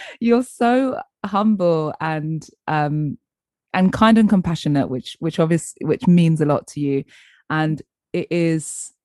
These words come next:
just so, so wonderful to, to be around. So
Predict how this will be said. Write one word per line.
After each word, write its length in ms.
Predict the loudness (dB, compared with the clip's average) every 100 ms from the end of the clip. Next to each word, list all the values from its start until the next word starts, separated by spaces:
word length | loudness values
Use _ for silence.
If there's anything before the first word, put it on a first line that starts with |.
| _
just 460 | -2 -2 -4 -18
so, 380 | -16 -2 0 2
so 260 | 0 0 -2
wonderful 560 | -2 -4 -6 -8 -8
to, 380 | -8 -6 -4 -4
to 160 | -4 -4
be 180 | 0 2
around. 460 | 2 0 0 -2 -8 _ _ _ _
So 480 | _ -2 0 2 0